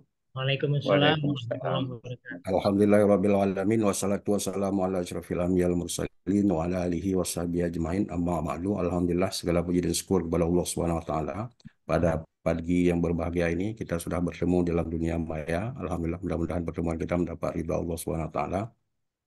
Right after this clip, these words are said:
Speaker 3: Salawat dan salam ke pangkuan Nabi besar Muhammad sallallahu alaihi wasallam,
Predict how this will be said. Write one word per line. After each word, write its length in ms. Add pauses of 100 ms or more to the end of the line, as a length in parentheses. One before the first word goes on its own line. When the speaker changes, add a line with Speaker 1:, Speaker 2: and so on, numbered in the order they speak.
(880)
Speaker 3:
Salawat 320
dan 160
salam 240
ke 80
pangkuan 400
Nabi 80
besar 240
Muhammad 400
sallallahu 560
alaihi 240
wasallam, 640